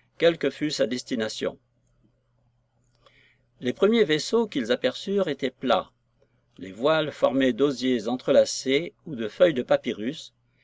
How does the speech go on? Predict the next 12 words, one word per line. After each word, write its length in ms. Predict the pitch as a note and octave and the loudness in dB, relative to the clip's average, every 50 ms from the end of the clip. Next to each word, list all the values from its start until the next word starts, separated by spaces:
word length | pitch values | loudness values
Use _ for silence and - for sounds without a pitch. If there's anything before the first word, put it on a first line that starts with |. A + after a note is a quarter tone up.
| _ _ _ _ - | _ _ _ _ -10
et 80 | A#2+ A#2+ | -8 -4
quelques-unes 640 | - G3 G3 G3+ - E3+ C#3 - C#3 D3+ E3 D#3+ - | 0 0 0 0 -2 -4 -2 0 0 0 0 -2 -2
en 140 | - B2+ B2 | -2 -4 -4
cuir. 540 | - - - C#3 A#2 F#2+ F#2 F2 - - _ _ _ _ _ _ _ _ _ _ _ _ _ _ _ _ _ _ _ _ _ _ _ _ _ _ _ - | -4 -4 -2 0 0 0 -2 -6 -10 -18 _ _ _ _ _ _ _ _ _ _ _ _ _ _ _ _ _ _ _ _ _ _ _ _ _ _ _ -6
Ensuite, 520 | - C3+ D#3 - - B3 A#3+ A3+ - - - | -4 -4 -4 -2 -4 -4 -4 -4 -6 -10 -8
ils 160 | - C#3+ C3 B2+ | -4 -4 -4 -4
trouvèrent 420 | - F#3 F3+ E3 F3 D#3+ C#3+ A2+ | -2 -2 0 4 4 4 4 4
des 100 | A2 B2 | 2 0
vaisseaux 420 | B2 C#3 C#3+ - - - E3+ F3 | 2 2 0 0 -2 -2 -2 -2
terminés 420 | E3+ - - C3 B2+ C3+ C3 C#3 C#3+ | 0 2 2 4 4 4 4 4 2
en 120 | C#3+ C#3 | 2 0
pointe, 440 | - - C#3+ A#2+ G#2+ G2 _ _ | 0 0 0 0 0 -2 _ _